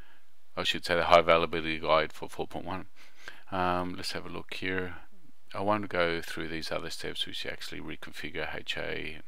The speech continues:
so forth, um, but that's how you set the setting in a, an advanced panel. And what we're gonna do, what I did find, um, there was, um,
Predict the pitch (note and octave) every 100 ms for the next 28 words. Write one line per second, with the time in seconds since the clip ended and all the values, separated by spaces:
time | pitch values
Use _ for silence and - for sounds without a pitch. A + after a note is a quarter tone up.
0 | - - - - - D#2+ - - D#2+ -
1 | - - - - E2+ F2+ - F2 E2+ -
2 | - F2+ - E2+ E2+ E2 - - - F2
3 | E2 E2 - F2 E2+ E2 E2 D#2+ F2+ G#2
4 | - A2+ A#2+ - - - - - - -
5 | - - - - - - - - - -
6 | - - - F#2 F#2+ F#2 G2 A2+ G#2+ E2
7 | D#2+ G#2 F#2+ F2 - A#2+ - F2+ F2+ A2+
8 | A2+ F2+ F2 E2+ E2+ F2+ E2+ E2 - F2
9 | E2+ E2+ E2+